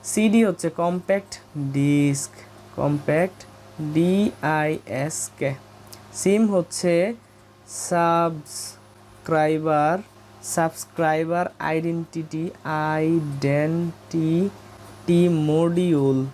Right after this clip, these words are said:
ঠিক আছে, মডিউল, মডিউল না আবার মডিউল। জিএসএম,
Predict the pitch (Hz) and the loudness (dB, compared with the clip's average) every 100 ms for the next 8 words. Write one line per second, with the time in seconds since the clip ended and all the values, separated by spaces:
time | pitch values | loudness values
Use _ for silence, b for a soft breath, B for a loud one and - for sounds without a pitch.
0 | - - - - - - 156 185 180 156 | -12 -20 -20 -20 -20 -6 -2 0 0 -2
1 | 139 143 151 165 165 135 120 - - B | -2 0 2 4 4 2 -2 -10 -20 B
2 | B - 143 156 165 160 160 175 165 135 | B -14 -4 0 4 4 4 2 2 0
3 | 127 139 165 - 147 147 143 123 - - | 0 -4 -6 -8 -4 0 0 -2 -8 -20
4 | - - 143 139 185 196 190 156 127 | -20 -10 -6 0 2 2 0 -2 -4